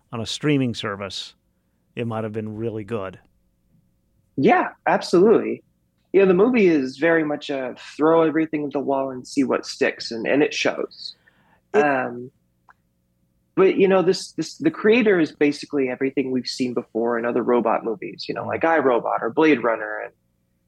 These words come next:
Speaker 2: and I, I hate to say Blade Runner did this movie better, but it did. And they, they didn't have near the
Speaker 1: <laughs> Right.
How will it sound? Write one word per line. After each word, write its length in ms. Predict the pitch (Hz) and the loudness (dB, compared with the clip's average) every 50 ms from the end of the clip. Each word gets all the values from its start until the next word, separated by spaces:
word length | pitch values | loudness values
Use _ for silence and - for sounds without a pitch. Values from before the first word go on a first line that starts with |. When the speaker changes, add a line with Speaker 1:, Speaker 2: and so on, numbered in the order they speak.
| _ _ _ _ _ _ _ _ _ _ _ _ _ - | _ _ _ _ _ _ _ _ _ _ _ _ _ -2
Speaker 2:
and 120 | 135 139 | 0 2
I, 220 | 143 135 135 - - | 4 4 4 2 2
I 40 | - | 0
hate 220 | - 165 185 - | 2 2 0 0
to 40 | - | 0
say 160 | - - 143 | -4 -2 -2
Blade 300 | 131 135 139 143 143 127 | -2 2 2 2 2 2
Runner 420 | 139 143 135 135 127 127 123 - - _ _ _ _ - | 2 0 0 0 0 -2 -2 -4 -6 _ _ _ _ -4
did 180 | 139 131 127 | -4 -4 0
this 280 | - 131 - - - - | 0 -2 -2 -2 -12 -4
movie 420 | 120 135 123 123 117 - 113 - _ _ _ _ _ _ _ _ _ _ _ _ _ _ _ - | -2 -2 -2 -2 -4 -6 -6 -10 _ _ _ _ _ _ _ _ _ _ _ _ _ _ _ -2
better, 520 | 165 190 185 139 - - 139 143 - - _ _ - | -2 0 0 0 0 0 -4 -4 -6 -18 _ _ -18
but 500 | - 123 - 139 131 131 127 - - - - - - _ _ _ - - _ _ - | -16 -6 -2 -2 0 0 -2 -4 -8 -16 -16 -16 -16 _ _ _ -20 -20 _ _ -6
it 100 | 123 117 | -2 2
did. 320 | 175 180 165 135 - - - - - 262 - - | 4 4 4 4 2 -2 -16 -10 -6 -6 -2 0
And 140 | 139 143 143 | 2 4 4
they, 100 | 165 160 | 4 4
they 200 | - - 165 170 | 4 4 2 4
didn't 220 | 151 165 135 127 | 4 2 0 0
have 280 | - - 156 156 131 127 | -2 -2 -2 -4 -4 -4
near 520 | 127 131 156 170 185 180 180 170 160 151 | -4 -2 2 4 4 4 4 2 0 0
the 140 | 131 127 147 | 0 0 0
Speaker 1:
<laughs> 0 | |
Right. 300 | 139 127 127 123 123 - | 0 2 0 -2 -4 -6